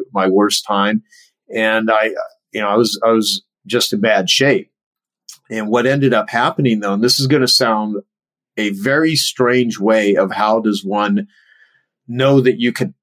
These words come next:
connect with people. When I would get high, before it turned on me,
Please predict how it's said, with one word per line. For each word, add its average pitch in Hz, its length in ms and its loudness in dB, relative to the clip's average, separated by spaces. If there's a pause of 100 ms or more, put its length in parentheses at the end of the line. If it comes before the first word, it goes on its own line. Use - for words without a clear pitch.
connect 123 380 -2
with 104 80 -4
people. 107 320 0
When 226 100 2
I 127 120 2
would 170 220 2
get 139 180 2
high, 113 580 -6 (320)
before 156 760 0 (220)
it - 240 0
turned 147 400 -2
on 90 220 -8
me, 90 300 -12